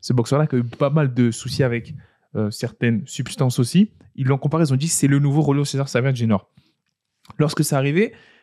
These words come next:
on a, on s'est dit, « Bon, peut-être que ça arrive, bon, voilà, il a eu beaucoup de pression mentale, voilà, il faut le comprendre. »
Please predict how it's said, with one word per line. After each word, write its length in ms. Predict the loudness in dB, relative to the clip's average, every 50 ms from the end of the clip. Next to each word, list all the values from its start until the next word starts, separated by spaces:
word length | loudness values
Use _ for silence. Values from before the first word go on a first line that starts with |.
| _ _ _ _ _ _ _
on 140 | 2 4 4
a, 60 | 2 2
on 40 | 0
s'est 120 | -4 0 2
dit, « 100 | 2 2
Bon, 240 | 4 2 0 -2 -4 -10 _ _ _ _ _ _
peut-être 260 | -8 -2 -2 -2 -4
que 80 | -4 -8
ça 140 | -6 -6 -6
arrive, 260 | -2 0 2 2 2
bon, 220 | 0 -2 0 0
voilà, 360 | 2 2 2 2 0 0 -2 -4 -10 -20 _ _
il 100 | -4 -2
a 60 | -2 -2
eu 40 | -2
beaucoup 320 | -4 -8 -10 -8 -8 -8
de 60 | -10
pression 320 | -6 -6 -6 -6 -4 -2 -2
mentale, 500 | -2 -2 -2 0 0 0 0 0 -2 -4 -8 -18 -20 _ _ -12
voilà, 320 | -10 -4 -2 0 2 2
il 80 | 0 -2
faut 140 | 0 -2 -2
le 60 | -2
comprendre. » 540 | -2 -4 -6 -4 -2 0 0 0 0 -2